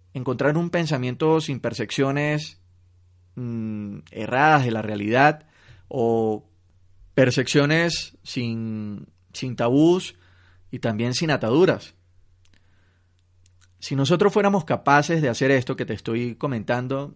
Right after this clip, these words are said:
el mundo sería diferente. Cuando tú te alejas de tu herencia social y empiezas a pensar por ti mismo, se crea la posibilidad de tener negocios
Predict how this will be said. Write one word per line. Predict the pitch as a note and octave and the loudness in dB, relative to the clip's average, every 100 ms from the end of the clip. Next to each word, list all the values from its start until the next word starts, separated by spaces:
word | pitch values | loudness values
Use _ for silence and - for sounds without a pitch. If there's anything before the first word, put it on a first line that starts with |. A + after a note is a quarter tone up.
| _ | _
el | A2+ | -10
mundo | G#2 G#2+ A2 A#2+ | -8 -4 0 0
sería | A2 G2+ G#2 | 0 -2 0
diferente. | A2+ G#2+ A2 A2 A2 - _ _ - | 0 -2 -4 -4 -6 -12 _ _ -14
Cuando | B2+ A2+ A2+ A2+ A2 - - - - _ _ - | -6 -2 0 0 -2 -8 -20 -20 -20 _ _ -2
tú | D#3 | 4
te | G#3 | 6
alejas | G3 F#3+ G3 | 6 6 4
de | F3 | 2
tu | C3+ B2 | 2 0
herencia | C3+ C3+ E3 D#3 D3 | 0 0 2 2 0
social | B2+ A#2+ - D3 C#3+ | -6 -6 0 4 4
y | C3 | 2
empiezas | A2+ B2+ A#2+ C#3+ D3 - - | -4 -4 0 0 -2 -6 -14
a | - A#2 | -10 -8
pensar | A2+ A2 C#3 C#3 | -8 0 2 2
por | C3 B2+ | -2 -4
ti | B2 | -4
mismo, | C3+ C#3+ C3+ C3+ C3+ D#3 - - - _ _ _ _ | -4 -4 -4 -6 -8 -12 -20 -20 -20 _ _ _ _
se | - C3 | -8 -2
crea | C#3+ E3 | 2 4
la | F3 | 4
posibilidad | D3+ A#2+ B2 A2+ A#2 A#2+ B2 | 2 -4 -4 -2 0 0 0
de | D#3 | -4
tener | B2 A#2 B2 C3 - _ | -4 -4 -2 -4 -8 _
negocios | C3 B2+ C3 C3 C#3+ C#3 C#3 | -6 -2 0 0 0 -2 -6